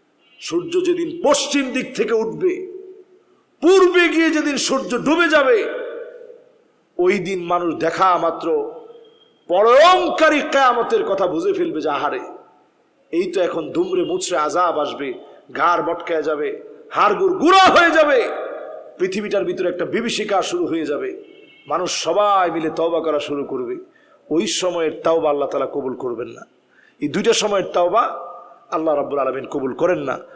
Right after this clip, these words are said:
অন্য সব সময়ের তাওবা আল্লাহ রাব্বুল আলামিন কবুল করেন, এবং এই তাওবা করার কারণেই আল্লাহর কাছে সবচেয়ে প্রিয় হওয়া যায়। আল্লাহর কাছে প্রিয় হতে হলে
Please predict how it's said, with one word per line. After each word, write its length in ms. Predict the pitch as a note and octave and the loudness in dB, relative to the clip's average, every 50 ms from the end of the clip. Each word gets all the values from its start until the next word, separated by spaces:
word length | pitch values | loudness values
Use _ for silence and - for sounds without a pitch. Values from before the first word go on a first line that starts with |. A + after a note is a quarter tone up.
| - - - - | -20 -14 -4 -2
অন্য 220 | E3+ F3+ F#3 F3+ | -2 0 0 0
সব 340 | - - - - D4 D#4+ - | 0 0 2 4 4 4 4
সময়ের 400 | - - - B3+ A#3 A3+ G3+ F#3 - - | 2 2 0 0 0 0 0 -2 -2 0
তাওবা 460 | E3+ E3+ E3+ D#3+ D3+ C3+ - - - - - - - - | 0 0 0 0 0 -2 -4 -6 -12 -16 -18 -20 -18 -10
আল্লাহ 220 | - D#3+ D#3 E3 D3 | -8 -2 -2 0 0
রাব্বুল 220 | D3 C#3+ C#3 C#3+ | 0 -2 0 0
আলামিন 340 | C#3+ C#3 C3+ C3+ C3+ B2+ A#2+ - - | 0 0 -2 -4 -6 -10 -8 -4 -2
কবুল 240 | F3 F3 A3 A#3 G3 | 0 0 0 0 2
করেন, 300 | - A#3 A#3+ B3+ C4 C4 - - - - - - - - - - | 2 2 4 4 2 0 -4 -10 -14 -16 -18 -20 -20 -20 -10 -6
এবং 300 | D#3+ E3+ E3+ F3+ F3 G3 | -4 -2 -2 0 0 0
এই 160 | A3 C4+ C4+ | 0 0 0
তাওবা 360 | - - A#3 A3 A3 G3 G#3 | 0 2 2 4 4 4 2
করার 300 | F#3 - F3+ F#3 F3 E3 | 0 0 0 -2 -2 -2
কারণেই 560 | D#3+ - D#3+ E3+ A3+ B3+ C4+ A#3+ G3+ E3+ - - - - - - - - - - | -2 -2 0 2 2 2 2 0 -2 -4 -6 -8 -12 -14 -16 -18 -20 -20 -8 -4
আল্লাহর 340 | E3 F3 F3+ F3+ F3 D#3 | -4 -2 0 0 -2 -2
কাছে 200 | - D3 D#3 D3+ D3 | -2 -4 -4 -4 -4
সবচেয়ে 800 | - - - - C4 B3+ - - - - G3 G#3 F#3 - F#3 F3 - - | -4 -2 0 0 0 0 -2 -6 -8 -6 -6 -6 -2 0 0 -2 -2 -2
প্রিয় 180 | - G3 A3 A3 | 0 2 4 4
হওয়া 300 | F#3+ C#3 E3 E3+ D#3+ D3+ | 4 4 4 2 2 2
যায়। 360 | C3 D3 C3+ B2 A#2+ - - - - - - - - - - | 2 0 0 -2 -4 -8 -12 -16 -18 -20 -20 -20 -20 -16 -6
আল্লাহর 300 | - E3 E3 F3 F3 D#3+ | -4 -2 0 2 0 0
কাছে 260 | D#3+ E3+ D#3+ D#3 D#3 | 0 -2 -4 -4 -6
প্রিয় 280 | - - - A3 C4 B3+ | -6 -4 -4 0 0 2
হতে 260 | F3+ G3+ G3+ G#3 G3 | 2 2 2 2 0
হলে 380 | D#3+ E3 F3 D#3+ D#3 - - | 0 0 0 -2 -4 -6 -8